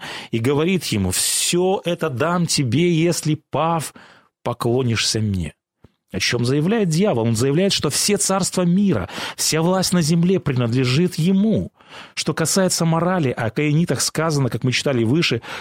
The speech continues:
что все мысли, что все помыслы были зло во всякое время. В религии дьявол распространил множество языческих культов и всевозможных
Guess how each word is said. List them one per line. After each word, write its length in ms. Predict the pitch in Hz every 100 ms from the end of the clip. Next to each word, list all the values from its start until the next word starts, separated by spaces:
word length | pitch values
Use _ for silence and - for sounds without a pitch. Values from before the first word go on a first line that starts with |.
| -
что 240 | - 151
все 260 | - - 156
мысли, 520 | 147 160 180 - 110
что 180 | - 117
все 240 | - 123 - -
помыслы 680 | 175 202 190 143 131 104 - - - -
были 420 | 110 110 165 143
зло 720 | 117 104 98 107 107 165 175 - - _ _
во 100 | 117
всякое 420 | 110 - 127 120
время. 320 | 107 110 92 87
В 80 |
религии 640 | 110 131 156 226 123 95 - - - - - -
дьявол 420 | 110 147 175 160
распространил 880 | 139 - - 143 - 151 151 190 170 - - -
множество 840 | 135 135 143 147 180 175 160 -
языческих 760 | 151 135 147 - 135 - 135 - _ -
культов 500 | 170 208 190 208 - - -
и 80 | 147
всевозможных 1160 | - - 143 143 117 117 123 147 180 175 190